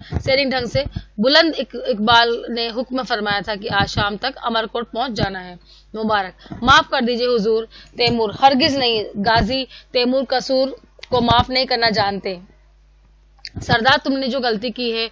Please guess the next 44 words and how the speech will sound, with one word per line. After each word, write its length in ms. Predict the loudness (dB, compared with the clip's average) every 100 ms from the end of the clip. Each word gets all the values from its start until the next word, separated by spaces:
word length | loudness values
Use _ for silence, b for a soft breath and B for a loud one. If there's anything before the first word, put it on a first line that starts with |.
| B B
उससे 260 | -10 -10 -10
सजा 360 | -6 -2 -2 -2
तुम्हें 260 | -4 -4
मिलेगी। 360 | -2 -2 -2 -2
जाओ, 300 | 2 4 4
शाम 300 | 2 0 0
तक 160 | -2
अमरकोट 460 | -4 -4 -4 -6 -8
पहुंचने 320 | -8 -8 -6
का 60 | -6
मेरा 220 | -4 -6
हुक्म 260 | -8 -8 -2
पूरा 200 | 2 2
हो, 220 | 2 -8
तीव्रता 420 | -4 -4 -4 -8
से 160 | -6 -2
जाओ। 300 | 0 0 -2 B B B
तीनों 220 | -2 0
सैनिकों 300 | 2 2 2
का 60 | 0
शीघ्र 260 | -2 -4 -2
से 120 | -4
प्रस्थान 400 | -6 -2 0 0
और 140 | 0
बलकरण 580 | 0 0 0 -4 -4 -8 -14 B B
का 120 | 2
दूध 260 | 2 2 0
ले 160 | 0
हुए 100 | 0
प्रवेश। 360 | 0 0 -2 -4
अब 120 | -6
बलकरण 300 | -4 -4 -4
तो 60 | -2
दूध 180 | -2 -2
लेके 200 | -2 0
आ 60 |
रहा 100 | 0
है 60 | -2
वहां 140 | -6
से, 160 | -8 -12 -14 B B -6
तो 60 |
बलकरण 420 | -2 0 0 -4 -6
पुकार, 240 | -6 -4
मामा 560 | 2 4 4 4 2